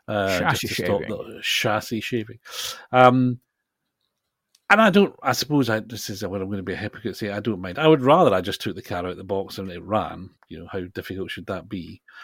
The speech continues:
Speaker 1: Um, but I sort of accept that with Fly,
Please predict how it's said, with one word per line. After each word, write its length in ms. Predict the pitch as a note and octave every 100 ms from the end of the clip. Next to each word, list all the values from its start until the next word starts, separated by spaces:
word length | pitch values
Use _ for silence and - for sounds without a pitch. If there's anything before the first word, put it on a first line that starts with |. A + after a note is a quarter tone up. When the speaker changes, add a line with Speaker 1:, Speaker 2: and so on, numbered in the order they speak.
| - -
Speaker 1:
Um, 520 | - G2+ G2+ G2+ G2+ - _ _ _
but 120 | C3
I 120 | G#2 A2
sort 200 | B2 G#2
of 100 | F#2+
accept 640 | E2 - G#2+ G2 - -
that 200 | G2 -
with 200 | G2 F2 - - _
Fly, 540 | - A2+ F#2 E2+ F2